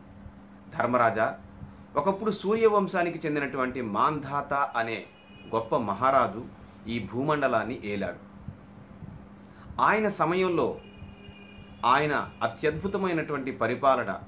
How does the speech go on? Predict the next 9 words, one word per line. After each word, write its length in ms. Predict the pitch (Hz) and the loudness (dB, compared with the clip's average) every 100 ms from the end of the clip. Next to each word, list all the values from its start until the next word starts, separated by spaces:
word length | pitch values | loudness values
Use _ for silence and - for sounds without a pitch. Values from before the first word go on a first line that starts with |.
| 107 | -6
తన 100 | 107 | -6
ప్రజలకు 460 | 104 101 117 120 | -2 -2 -2 -2
అందించిన 500 | 80 95 107 110 110 | -4 -4 -6 -6 -8
కారణంగా 640 | - 90 92 92 92 101 - - - - - - - - - | -4 -2 -2 -4 -4 -6 -6 -14 -14 -12 -16 -16 -16 -6 2
ప్రజలు 300 | 170 214 226 | 4 4 2
ఎంతో 400 | 160 170 175 220 | 0 0 4 2
సుఖ 260 | - 156 | 2 -4
సంతోషాలతోటి 920 | 208 202 190 170 156 120 110 113 110 | -2 -2 -2 -2 0 -2 0 -4 -6
జీవించారు. 720 | 123 107 98 92 90 - - | -6 -6 -4 -8 -10 -14 -14